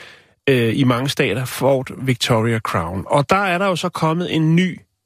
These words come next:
synes jeg personligt, super flot bil på banen, øh, som jo har eksisteret siden halvtredserne eller sådan noget, for, øh,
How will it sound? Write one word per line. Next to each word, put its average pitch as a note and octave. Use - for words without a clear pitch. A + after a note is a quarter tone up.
synes B2
jeg D3
personligt, D#3+
super E3
flot C3
bil C#3+
på C3
banen, A#2
øh, G#2+
som A#2+
jo G#2
har G2
eksisteret A2+
siden A#2+
halvtredserne G#2
eller G#2+
sådan G#2+
noget, G#2
for, -
øh, G#2